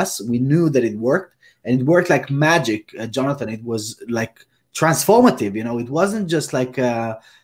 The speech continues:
like a WooCommerce add-on. You know, it's, it wasn't a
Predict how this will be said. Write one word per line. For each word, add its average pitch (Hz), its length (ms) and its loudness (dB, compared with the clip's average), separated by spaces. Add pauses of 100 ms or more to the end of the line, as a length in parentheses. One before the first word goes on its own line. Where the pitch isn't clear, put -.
(120)
like 117 200 -4
a 120 140 0
WooCommerce 139 600 4
add-on. 120 500 2
You 95 60 -6
know, 95 220 -6
it's, - 120 -12 (180)
it 131 180 4
wasn't 170 220 6
a 135 120 6